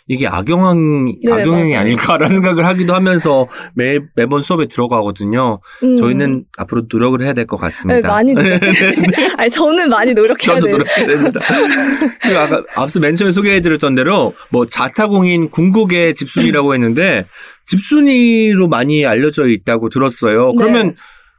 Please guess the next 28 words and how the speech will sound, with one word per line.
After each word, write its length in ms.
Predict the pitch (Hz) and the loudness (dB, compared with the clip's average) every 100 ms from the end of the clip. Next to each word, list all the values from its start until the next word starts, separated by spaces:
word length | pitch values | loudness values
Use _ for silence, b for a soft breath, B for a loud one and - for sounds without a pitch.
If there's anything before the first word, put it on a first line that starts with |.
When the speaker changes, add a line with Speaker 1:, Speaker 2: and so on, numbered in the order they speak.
| - | -4
Speaker 1:
이렇게 260 | 180 185 | -2 0
이제 180 | 202 170 | 0 2
오늘도 360 | 151 147 165 165 | 2 2 0 0
팟캐스트 400 | 185 220 202 - | -2 -2 -4 -4
때문에 220 | 170 147 | -2 -2
밖에 180 | 117 113 | -2 -4
나오신 440 | 95 117 147 151 123 | -2 0 0 0 0
거고 140 | 117 | 0
Speaker 2:
네, 220 | 226 160 | 2 0
Speaker 1:
뭐 200 | 120 - | 0 0
Speaker 2:
네. 80 | 113 | -2
Speaker 1:
책이 200 | 214 220 | 0 0
나오면은 540 | 185 160 147 139 139 | 0 0 0 0 -2
북토크도 460 | 123 139 165 160 143 | -4 -4 -2 0 0
해야 160 | 151 151 | 2 2
Speaker 2:
네, 60 | - | 0
Speaker 1:
되고 120 | - | 0
Speaker 2:
네, 100 | 139 | 2
Speaker 1:
외부 160 | 117 147 | 2 2
Speaker 2:
네. 60 | |
Speaker 1:
활동이 600 | 196 190 175 156 147 139 | 0 2 0 2 0 0
Speaker 2:
네, 120 | 214 202 | 0 0
Speaker 1:
없을 180 | 185 | 0
Speaker 2:
네, 60 | 185 | 0
Speaker 1:
수가 180 | 175 135 | 0 0
Speaker 2:
네, 60 | |
Speaker 1:
없잖아요. 440 | - 135 135 190 160 | 0 -2 0 0 0
Speaker 2:
네. 100 | - | -2